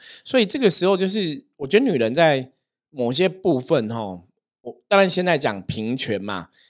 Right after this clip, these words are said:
以前都是讲说吼，什么男主外女主内啊，然后以前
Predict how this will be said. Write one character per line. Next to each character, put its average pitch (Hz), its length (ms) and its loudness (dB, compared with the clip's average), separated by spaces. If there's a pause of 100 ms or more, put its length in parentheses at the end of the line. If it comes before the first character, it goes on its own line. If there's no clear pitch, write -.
(140)
以 131 120 -4
前 139 200 0
都 185 120 0
是 190 140 -2
讲 110 220 -4
说 135 360 2
吼， 120 200 -4
什 104 100 -10
么 107 140 -8
男 113 240 -4
主 110 160 -8
外 131 140 0
女 113 180 -6
主 107 240 -8
内 120 260 -2
啊， 110 80 -6
然 113 80 -6
后 120 80 -6
以 107 60 -10
前 120 280 -8